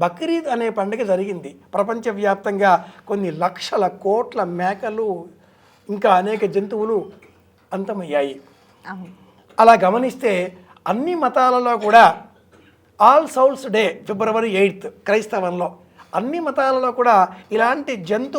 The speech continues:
Speaker 1: వధలకు సంబంధించిన ఆచారాలతో కూడుకున్న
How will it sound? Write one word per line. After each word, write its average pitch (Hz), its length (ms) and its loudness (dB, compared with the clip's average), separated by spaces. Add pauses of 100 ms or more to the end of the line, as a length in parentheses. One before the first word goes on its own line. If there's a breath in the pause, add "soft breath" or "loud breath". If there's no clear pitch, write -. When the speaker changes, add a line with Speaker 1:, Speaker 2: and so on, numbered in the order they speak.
Speaker 1:
వధలకు 233 400 0 (120)
సంబంధించిన 233 720 -6 (180)
ఆచారాలతో 220 760 -2
కూడుకున్న 214 540 -6